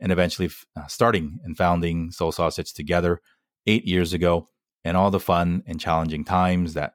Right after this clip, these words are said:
the two have, uh, gone through in building their business. And after we're done with this, in a few hours, we'll be releasing the Together episode. So get excited for that. And without further ado, here now is my conversation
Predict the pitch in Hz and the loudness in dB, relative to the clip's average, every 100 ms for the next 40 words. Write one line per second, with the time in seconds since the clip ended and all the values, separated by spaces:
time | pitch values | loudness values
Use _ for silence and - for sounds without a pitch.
0 | _ - - 92 85 80 78 78 76 76 | _ -14 -4 -2 -2 -2 -2 -2 -4 -6
1 | 76 95 110 110 82 76 - - _ 101 | -2 0 2 0 -4 -6 -10 -20 _ -2
2 | 87 85 87 80 87 82 76 - - _ | 2 2 2 2 2 0 -2 -6 -12 _
3 | _ _ _ _ _ _ _ _ 92 95 | _ _ _ _ _ _ _ _ -2 2
4 | 101 - 110 101 107 107 101 151 151 101 | 2 4 4 4 4 4 2 2 2 0
5 | - 101 98 104 98 90 87 87 90 - | 2 4 4 4 2 -2 -2 -2 -2 -2
6 | 92 82 82 - 90 110 110 80 78 - | -2 -2 -6 -6 -2 2 2 0 -4 -2
7 | 90 135 - _ _ - 85 101 110 107 | 0 0 -4 _ _ -8 0 2 2 0
8 | 101 - 90 73 - - - _ _ _ | 0 0 0 -2 -4 -14 -20 _ _ _
9 | 92 85 98 95 101 101 95 135 165 87 | -8 0 0 2 4 4 4 2 2 -2
10 | 82 82 82 - 95 92 76 76 - 76 | -2 -2 -4 -6 -4 -4 -4 -8 -6 -6
11 | 76 87 90 175 | -4 -4 -2 -2